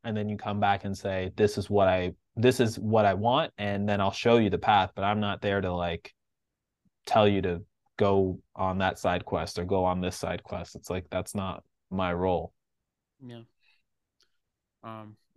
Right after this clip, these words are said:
Speaker 2: yeah, it takes, uh, yeah, that's when you ask all the questions about what do they value, right? What are,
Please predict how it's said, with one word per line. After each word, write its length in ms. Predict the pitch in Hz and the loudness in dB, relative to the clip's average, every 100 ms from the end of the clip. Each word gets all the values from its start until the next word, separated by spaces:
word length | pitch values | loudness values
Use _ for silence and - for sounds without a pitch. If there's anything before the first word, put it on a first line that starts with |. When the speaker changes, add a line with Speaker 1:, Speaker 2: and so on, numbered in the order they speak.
| _ | _
Speaker 2:
yeah, 220 | 147 113 113 | -14 -14 -16
it 140 | 104 | -16
takes, 500 | - 113 - - - _ _ _ - _ _ | -14 -14 -16 -20 -20 _ _ _ -20 _ _
uh, 140 | 117 110 - _ | -18 -18 -20 _
yeah, 180 | 127 123 | -14 -12
that's 220 | 123 - | -14 -12
when 80 | 123 | -12
you 80 | 110 | -12
ask 180 | 107 | -12
all 60 | 104 | -16
the 60 | 104 | -16
questions 480 | 110 131 - 90 101 _ - | -16 -16 -16 -20 -20 _ -20
about 360 | 98 87 78 _ _ _ _ _ | -16 -14 -16 _ _ _ _ _
what 140 | 110 107 | -18 -14
do 40 | |
they 140 | 104 | -12
value, 420 | 107 101 98 107 147 _ | -10 -12 -12 -14 -16 _
right? 240 | 101 123 _ _ _ | -16 -16 _ _ _
What 180 | 101 | -14
are, 160 | 101 101 | -12 -12